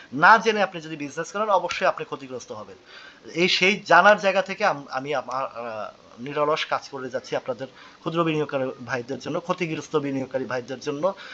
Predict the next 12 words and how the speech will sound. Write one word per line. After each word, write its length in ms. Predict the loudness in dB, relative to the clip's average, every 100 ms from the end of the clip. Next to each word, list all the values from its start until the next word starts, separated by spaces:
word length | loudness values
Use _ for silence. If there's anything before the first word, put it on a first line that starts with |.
| -18 -18
যেন 240 | 0 4 6
আপনারা 680 | 6 6 4 6 6 4 -4 -14 _ _ _
পূর্বর 520 | -4 -2 4 6 6
ন্যায় 340 | 4 4 4 4
যেন 180 | 4 4
আবারও 300 | 4 2 2
ধোকায় 400 | -2 0 2 2
না 120 | 2
পড়েন, 300 | 2 0 -2
ক্ষতিগ্রস্ত 640 | -10 -12 -8 -8 -6 -8 0
না 140 | 2
হন। 140 | 2